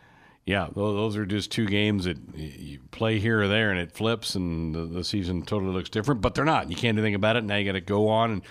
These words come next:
you have two ga-, two more cracks at this twenty nineteen season. I heard Nate last night <clears throat> make the comment, and so true. We look so forward to the football season.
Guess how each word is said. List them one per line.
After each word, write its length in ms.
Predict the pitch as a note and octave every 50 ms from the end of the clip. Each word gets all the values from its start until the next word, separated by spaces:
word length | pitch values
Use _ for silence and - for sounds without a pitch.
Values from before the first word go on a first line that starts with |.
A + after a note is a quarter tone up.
| - -
you 100 | - F2
have 100 | F2+ -
two 180 | - - C#3+ C3+
ga-, 160 | - C#3 - - -
two 160 | - - G#3
more 160 | A3+ A#3 G3+
cracks 580 | - - - F#3+ D#3+ C3 A2+ - - - - - - - - - - - -
at 160 | G2 G2 -
this 160 | - A2+ G#2+
twenty 320 | - - - B2+ B2+ A#2+ A2+
nineteen 420 | G#2+ A2 A2 G#2+ - A2 A2 G2+
season. 300 | - A#2 A2+ G2 G#2 F#2+
I 80 | F#2+ G2+
heard 160 | B2 C3+ A2+
Nate 240 | G#2+ A#2 B2 B2 A#2
last 260 | G#2+ G2+ G2+ F#2+ A2
night 240 | A2+ G#2 G2 F#2+ - - - - - -
<clears throat> 260 | - - - - -
make 280 | D#3+ D3 C3 B2 A#2+ -
the 80 | A2
comment, 460 | F#2 - C3 B2+ B2 A#2 A2 G#2 F#2 -
and 260 | G2+ G2+ F#2+ F2+ -
so 160 | - C#3 B2
true. 380 | G#2+ - - C#3+ B2+ G2 D#2+ - - - - -
We 160 | B2+ C3+ C#3
look 220 | C3+ C3+ B2+ -
so 240 | - - - B2+ F3+
forward 320 | - - - D#3 E3 F3
to 60 | D#3+ D3+
the 80 | C3
football 400 | - - D3 A#2+ - A2 F2+ E2+
season. 360 | - - F2+ D#2+ D#2 F#2 G2+